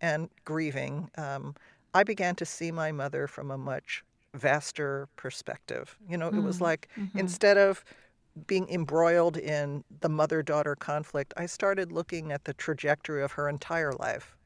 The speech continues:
Speaker 1: You know, um,
Speaker 2: Mm-hmm.
Speaker 1: our c-, biggest conflict was about the fact that I said that her father sexually abused me. She said it never happened. You know, so I just
Speaker 2: Mm-hmm.
Speaker 1: started really thinking about, well, this man was her father, you know, um,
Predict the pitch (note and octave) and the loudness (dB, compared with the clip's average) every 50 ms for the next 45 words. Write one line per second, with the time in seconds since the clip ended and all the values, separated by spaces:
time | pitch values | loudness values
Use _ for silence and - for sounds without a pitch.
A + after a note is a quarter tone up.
0 | _ - D#3+ D3 C#3+ C#3+ C#3+ - - - F#3+ F3+ F3+ E3+ - - E3 D3 C#3+ - | _ -8 -6 -4 -4 -4 -6 -8 -12 -12 -10 -10 -10 -10 -8 -6 -6 -4 -4 -4
1 | - D#3+ E3 E3 E3 E3 - - - - _ - G3 F#3 G3+ - - - - F#3 | 2 6 6 6 6 6 2 -6 -12 -8 _ 2 4 4 4 2 0 -2 -2 -2
2 | D#3+ - - - D3+ D3+ - - D#3 C3+ - C#3 - D3 C#3+ C3+ B2+ - - - | -2 -2 -2 -4 -6 -6 -4 -6 -6 -6 -6 -6 -4 -2 -2 -2 -2 -4 -8 -14
3 | _ - C3+ - - C#3+ C3+ - - C#3 B2+ - C#3+ D3 D3 - - C#3+ C#3 C#3 | _ -10 -10 -4 -2 -2 -2 -2 -4 -6 -4 -2 -2 -2 -2 -4 -4 -4 -4 -4
4 | - C#3 C#3 - D3 D#3 - - - C#3 C#3 C#3 D3 C#3 C3+ C3+ - - - - | -4 -8 -6 -2 -2 -2 -2 0 0 0 0 0 -2 -2 -4 -6 -6 -10 -8 -6
5 | D3 C3+ - - - D3 C3+ C3+ C3 - C3 B2+ C3 B2 - - B2 B2 B2+ C3 | -6 -4 -4 -6 -6 -6 -6 -8 -8 -8 -8 -8 -10 -10 -10 -10 -10 -8 -8 -8
6 | B2+ B2 - _ - - _ _ _ _ _ - - - E3+ D#3+ - - D3+ D3 | -10 -12 -16 _ -20 -20 _ _ _ _ _ -4 -2 -2 -2 0 0 0 0 0
7 | C3+ - C#3+ C3+ B2 C3 B2+ - C3 B2+ B2+ - A#2 - - C3+ - - _ _ | 0 -2 -4 -4 -2 -2 -4 -4 -4 -6 -6 -6 -10 -12 -12 -14 -16 -20 _ _
8 | _ _ - G#3+ G#3 - - B3+ A3+ F#3 E4 - - F#3 B3 A#3 A3+ G#3+ F#3 F3+ | _ _ -8 -6 -6 -4 -2 -2 -2 0 -2 -2 2 4 6 6 6 6 4 4
9 | F#3 F#3+ F#3 - E3 F3 - F3 E3+ E3 D#3+ E3 D3+ - F#3+ G3+ F#3+ F3+ - - | 2 0 0 0 -4 -8 -8 -6 -8 -4 0 0 0 2 2 4 4 2 2 -2
10 | _ _ _ _ _ _ - - - - B3 A#3 A3 G#3 G3 F#3 - - E3 - | _ _ _ _ _ _ -8 -8 -6 -2 0 2 2 2 2 0 -2 -4 -6 -4
11 | - - E3 D#3+ D#3+ - B2 A#2 A#2+ - _ _ _ _ - - _ _ _ _ | -2 -2 -2 -2 -2 -2 -4 -6 -6 -8 _ _ _ _ -20 -20 _ _ _ _
12 | _ - F3 E3 E3 D#3+ E3 E3+ - - - D#3 D#3 D3+ D#3 D3+ D3+ D3+ | _ -12 -10 -8 -6 -6 -6 -8 -10 -8 -6 -4 -2 -2 -2 -4 -6 -8